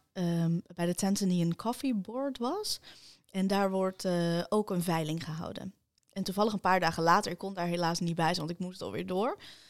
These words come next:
Eh, heel jammer. En ik stond daar in een, een kamer van, nou, ik denk misschien dertig, veertig vierkante meter,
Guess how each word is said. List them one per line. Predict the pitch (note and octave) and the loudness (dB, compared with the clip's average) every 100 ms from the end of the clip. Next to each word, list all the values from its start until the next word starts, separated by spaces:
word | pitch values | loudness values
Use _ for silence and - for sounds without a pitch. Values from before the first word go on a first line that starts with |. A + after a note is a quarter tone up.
| - _ | -20 _
Eh, | F3 | -4
heel | D#3+ D#3+ F3+ E3+ | 0 4 6 6
jammer. | E3 E3 G3 C4 | 4 2 0 -2
En | - G3+ | 0 0
ik | G3+ - | 0 -2
stond | - C4+ | 0 2
daar | B3 | 0
in | A3+ G#3 | 0 0
een, | F#3+ - | -2 -4
een | F#3 | -8
kamer | - G3 C4 C4 B3 | -2 0 0 -2 -4
van, | - E3 D#3+ E3 _ _ | -6 -6 -6 -8 _ _
nou, | _ E3 E3 | _ -20 -20
ik | - - | -20 -14
denk | F3 F3 | -10 -8
misschien | F3 F3+ E3+ E3+ | -6 -4 -4 -4
dertig, | - E3+ - - | -4 -4 -4 -6
veertig | F3+ E3+ | -6 -4
vierkante | - F#3 F3+ E3+ E3+ | -6 -6 -4 -4 0
meter, | F#3+ A3+ A#3+ | 0 0 -2